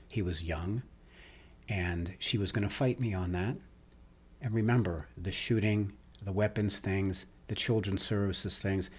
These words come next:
this was gonna be a battle. They were gonna have to pick between her and me on who Philip would go to.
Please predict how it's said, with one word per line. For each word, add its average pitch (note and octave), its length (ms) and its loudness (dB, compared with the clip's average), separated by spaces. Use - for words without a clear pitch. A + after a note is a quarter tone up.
this D3 180 4
was D#3+ 140 6
gonna G2 180 4
be E2+ 140 0
a D2+ 60 -6
battle. C2 420 -6
They G#2 120 2
were A2+ 60 4
gonna G#2+ 180 2
have G2 200 -2
to F#2 60 -4
pick - 360 -4
between E2+ 560 0
her G#2 360 0
and G#2 140 -2
me B2+ 340 -2
on F#2+ 180 0
who G2 180 -2
Philip F#2+ 340 -4
would F#2 100 -6
go A2+ 160 0
to. - 280 -6